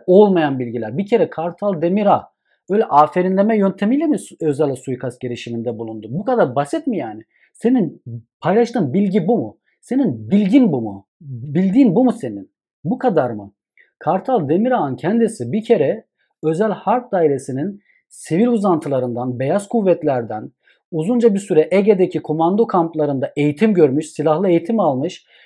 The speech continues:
kendisi bizzat subaylar tarafından eğitildim diyen bir adam. Siz kalkacaksınız, Kartal Demiral sadece bir aferin almak için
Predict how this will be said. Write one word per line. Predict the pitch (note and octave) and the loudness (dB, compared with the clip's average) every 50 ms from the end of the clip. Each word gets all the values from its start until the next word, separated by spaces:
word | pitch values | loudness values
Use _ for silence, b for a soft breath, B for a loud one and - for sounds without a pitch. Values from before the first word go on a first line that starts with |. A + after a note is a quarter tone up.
| b b _ | b b _
kendisi | - E3 E3+ F#3+ G#3+ A3+ G#3+ A3 G#3+ F#3 D3+ | 0 0 2 2 2 0 0 0 -2 -2 -2
bizzat | G3+ A3 G3+ F3 E3+ E3 D#3 - - | -2 -2 -2 0 0 0 -2 -2 -6
subaylar | - - E3+ D#3+ E3 F3+ F3 F3+ G3+ G#3 G3+ G3+ | -10 -8 -4 0 4 4 4 6 6 4 4 2
tarafından | G3+ F#3+ F#3 - F#3 E3+ D#3+ D#3 D#3+ | -2 -2 -2 -2 -2 -4 -4 -4 -4
eğitildim | - D#3 D#3+ E3 E3 E3 - F3 E3+ D3+ F#3 F#3+ F3+ D#3 B2+ A#2 | -2 0 0 0 -2 -2 -4 -6 -4 -2 -2 -2 -2 -2 -4 -4
diyen | A#2+ C#3+ D3+ D3+ D#3 D#3+ D#3+ D3+ | -2 0 2 2 2 2 0 0
bir | C#3 D3 C3 A#2 | 0 0 0 0
adam. | B2 - - - - | -4 -6 -10 -12 -14
Siz | _ - G#3 F#3 G3+ | _ -6 -6 -6 -2
kalkacaksınız, | - G3+ G#3 G3+ G#3 F#3+ D#3+ E3 D#3 - - F#3 G#3+ B3+ B3 b b b b b b _ D3+ - | 0 0 2 2 0 0 -2 -2 -2 -2 -4 -4 -4 -4 -4 b b b b b b _ -16 -8
Kartal | - G3+ F#3+ F#3 - - G#3 G3+ G3 | -4 -2 -2 -2 0 0 0 2 2
Demiral | G#3 G3+ G3+ G3+ G3+ | 0 0 2 0 0
sadece | G3+ - C4 C4 A3+ A#3+ A3+ | 0 0 -2 -2 0 -2 -6
bir | A#3 - | -6 -4
aferin | G3 A3 A#3+ A#3+ A#3+ A#3+ A#3+ A#3+ A#3 | 0 2 2 4 4 4 2 4 6
almak | A#3 A3+ A3+ A3+ A3 G#3+ - | 6 6 6 6 4 2 0
için | G3 G3+ - E3 C3 - - | -4 -2 -2 -4 -4 -4 -10